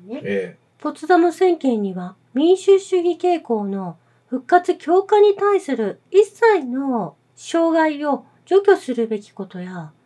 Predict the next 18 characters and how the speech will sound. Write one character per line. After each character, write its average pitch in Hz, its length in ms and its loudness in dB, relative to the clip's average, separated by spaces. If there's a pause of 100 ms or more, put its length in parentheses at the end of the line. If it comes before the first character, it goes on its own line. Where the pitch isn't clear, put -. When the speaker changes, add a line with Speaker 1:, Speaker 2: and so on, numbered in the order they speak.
(300)
Speaker 1:
基 294 140 -4
本 370 200 4
的 349 300 0
人 320 200 -2
権 302 220 -4
の 277 140 -4
保 240 160 -6
障 330 220 0
を - 20 -8
確 262 340 -8
立 359 240 0
さ 330 180 -8
せ 320 160 -8
る 285 120 -10
こ 269 160 -12
と、 - 240 -10 (260)
ま 254 140 -6
た、 - 280 0